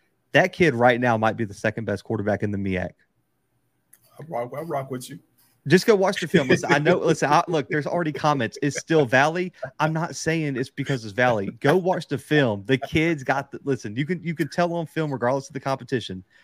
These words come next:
Speaker 1: the kid can ball out. I think N C C U is
Speaker 2: I
Speaker 1: not
Speaker 2: was,
Speaker 1: gonna take a huge step back. He's a
Speaker 2: I'll be
Speaker 1: lot
Speaker 2: watching
Speaker 1: different than
Speaker 2: that by the end
Speaker 1: Davius,
Speaker 2: of the
Speaker 1: though.
Speaker 2: week.
Speaker 1: Yeah,
Speaker 2: I'll,
Speaker 1: listen.
Speaker 2: I'll watch that one by the end of the week.
Speaker 1: He's not a scrambling quarterback. He's a pocket passer, but the kid's got an arm.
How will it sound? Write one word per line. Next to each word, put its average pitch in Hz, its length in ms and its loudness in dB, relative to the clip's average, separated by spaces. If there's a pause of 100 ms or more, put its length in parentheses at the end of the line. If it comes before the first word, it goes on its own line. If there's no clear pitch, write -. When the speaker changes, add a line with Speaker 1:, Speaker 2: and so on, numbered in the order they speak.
(160)
Speaker 1:
the 131 80 -6
kid 143 260 2
can 127 120 -4
ball 113 280 4
out. 101 280 0
I 131 140 2
think 143 280 -6
N 135 80 -4
C 151 160 -6
C - 160 -4
U 127 240 0
is 98 160 -4
Speaker 2:
I 107 40 -6
Speaker 1:
not 117 140 2
Speaker 2:
was, 127 140 -2
Speaker 1:
gonna 107 60 -6
take 117 200 -2
a 101 60 -8
huge 120 160 -4
step 107 300 -2
back. 104 260 0 (240)
He's 151 200 -2
a 156 40 6
Speaker 2:
I'll 143 40 2
be 139 40 2
Speaker 1:
lot 151 60 6 (100)
Speaker 2:
watching 131 60 0
Speaker 1:
different - 240 -2
than 113 100 2
Speaker 2:
that 139 60 2
by 143 80 2
the 123 120 -2
end - 20 0
Speaker 1:
Davius, 104 80 -4
Speaker 2:
of - 40 -10
the 101 60 -10
Speaker 1:
though. 101 100 0
Speaker 2:
week. - 260 -10 (440)
Speaker 1:
Yeah, 127 260 2
Speaker 2:
I'll, - 160 -8
Speaker 1:
listen. 135 160 2
Speaker 2:
I'll 139 60 2
watch 131 220 2
that 117 140 2
one 113 100 -4
by 107 120 -4
the 101 80 -6
end 101 120 -12
of - 40 -18
the 95 100 -16
week. 95 180 -16 (260)
Speaker 1:
He's 165 180 0
not 165 180 2
a 196 40 -8
scrambling 175 460 -8
quarterback. 107 600 -6 (260)
He's 151 200 0
a 170 40 2
pocket 147 380 -4
passer, 110 480 -10
but 117 140 -10
the 98 60 -8
kid's 156 300 -2
got 110 140 0
an 92 80 -4
arm. 95 300 -8